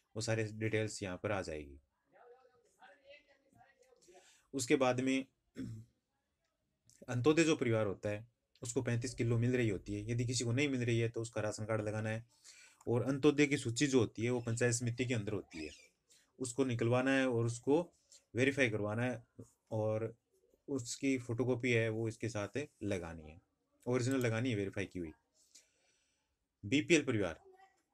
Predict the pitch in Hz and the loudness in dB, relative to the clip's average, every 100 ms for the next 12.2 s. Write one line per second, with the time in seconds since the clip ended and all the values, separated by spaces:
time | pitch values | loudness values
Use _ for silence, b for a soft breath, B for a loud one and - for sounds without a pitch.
0 | _ 113 120 120 131 135 131 131 131 131 | _ -2 0 2 4 6 6 6 2 -4
1 | - 131 117 127 127 120 123 107 117 127 | -10 -10 -2 0 0 0 0 2 0 0
2 | 110 113 127 117 110 - 123 120 117 120 | -2 0 0 -2 -4 -6 -2 0 0 0
3 | 120 120 - _ _ _ - 104 104 - | -2 -4 -12 _ _ _ -16 -10 -8 -4
4 | 113 117 117 120 113 104 110 110 110 107 | -4 -4 -6 -4 -2 0 0 0 -2 -4
5 | 104 107 117 113 113 113 113 110 _ _ | -6 -4 -4 -2 -2 0 -2 -4 _ _
6 | _ - - _ _ _ _ _ _ _ | _ -20 -20 _ _ _ _ _ _ _
7 | _ 131 123 123 113 127 135 131 131 127 | _ -2 0 0 -2 0 2 2 2 0
8 | 127 120 131 110 113 127 123 - 117 95 | -2 -2 -2 0 -2 -2 -2 -2 -4 -4
9 | 107 101 92 87 82 _ _ _ _ b | -4 -4 -6 -8 -12 _ _ _ _ b
10 | b b _ 131 123 143 123 - 135 143 | b b _ -6 0 0 0 -8 -2 4
11 | 135 131 113 101 110 117 120 110 101 107 | 6 6 4 2 2 2 2 2 2 -2
12 | 120 | -6